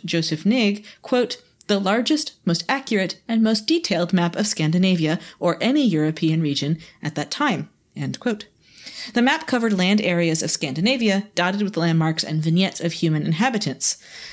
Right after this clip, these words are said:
The land areas of the map also featured largely realistic pictures of recognizable animals. But the watery areas depicted on the map were different.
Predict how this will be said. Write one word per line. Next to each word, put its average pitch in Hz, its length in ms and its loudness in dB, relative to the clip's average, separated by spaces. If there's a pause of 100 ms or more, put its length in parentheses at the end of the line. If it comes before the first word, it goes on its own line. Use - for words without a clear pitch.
(120)
The 180 100 0
land 185 320 4
areas 160 420 2
of 143 140 -4
the 143 80 -2
map 160 260 0
also 247 360 0
featured 170 420 0
largely 190 480 0
realistic 165 540 0
pictures 156 440 -2
of 220 200 0
recognizable 151 720 -2
animals. 180 520 2 (400)
But 170 500 -2
the 160 140 0
watery 160 600 2
areas 131 500 -2 (240)
depicted 185 400 0
on 180 160 2
the 202 80 6
map 147 300 0
were 165 180 0
different. 156 400 -4